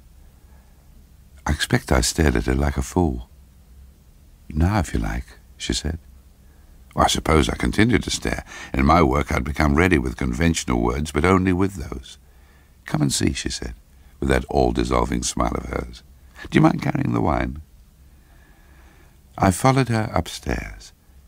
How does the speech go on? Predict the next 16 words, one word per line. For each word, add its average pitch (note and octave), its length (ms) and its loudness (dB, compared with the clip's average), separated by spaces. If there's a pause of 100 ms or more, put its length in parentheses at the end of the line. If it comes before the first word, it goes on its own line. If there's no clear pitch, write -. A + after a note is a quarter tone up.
(140)
back A#2+ 300 0
upstairs - 560 -6
where A#1+ 120 0
I D2+ 100 4
was D2+ 160 -2
concerned. - 560 -8 (1200)
In B2+ 120 4
the C3+ 80 2
conference G2 500 2
room A#1+ 260 2
there D2 140 2
seemed D2+ 220 0
to D2+ 80 -2
be C#2+ 140 2
total - 480 -2
silence, B1 640 -2